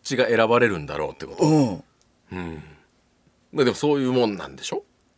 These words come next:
Speaker 2: いや、なんかね、今までのバチェラーはこう、「まあ、こっちかな」みたいなね。<laughs> うん。<laughs>「六対四かな」みたいなのがあったんだけど、
Speaker 1: ちょっと背もたれに背を預けますね。
Speaker 2: 今回。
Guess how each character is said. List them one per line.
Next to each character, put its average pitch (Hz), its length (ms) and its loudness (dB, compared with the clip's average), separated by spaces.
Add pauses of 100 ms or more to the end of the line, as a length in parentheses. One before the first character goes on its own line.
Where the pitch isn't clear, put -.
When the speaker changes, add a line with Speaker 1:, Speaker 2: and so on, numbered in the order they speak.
(140)
Speaker 2:
い 240 60 2
や、 240 60 6
な 277 100 6
ん 285 80 4
か 147 100 4
ね、 131 140 4
今 254 240 0
ま 370 140 -4
で 233 100 -2
の 143 100 2
バ 127 120 4
チ 120 80 -2
ェ - 20 2
ラ 107 60 2
ー 101 40 2
は 101 60 -4
こ 107 260 -2
う、 - 40 -20 (400)
「ま 139 140 -6
あ、 - 60 -6
こ 127 80 0
っ 123 100 -2
ち - 120 -6
か 117 100 -8
な」 127 260 -4
み 120 140 -8
た 87 120 -12
い - 60 -16
な 151 100 -14
ね。 214 220 -8 (760)
<laughs> - 760 -4
う 175 140 4
ん。 135 220 4
<laughs> 156 1300 2 (480)
「六 165 240 4
対 156 180 6
四 139 180 6
か 120 100 2
な」 127 180 2
み 120 80 -2
た 107 60 -2
い 101 40 -4
な 110 60 -6
の 113 60 -4
が 110 80 0
あ 110 60 2
っ - 60 -12 (140)
た 107 100 0
ん 107 40 -4
だ 104 60 2
け 104 40 2
ど、 117 100 0
Speaker 1:
ち - 120 -2
ょ 269 40 6
っ 247 40 0
と 175 60 0
背 151 120 4
も - 140 0
た 175 180 6
れ 120 160 6
に 87 160 -8
背 123 200 4
を 151 220 6
預 240 200 6
け 165 100 6
ま 160 140 4
す - 140 4
ね。 - 20 -8
Speaker 2:
今 - 120 2
回。 - 140 -2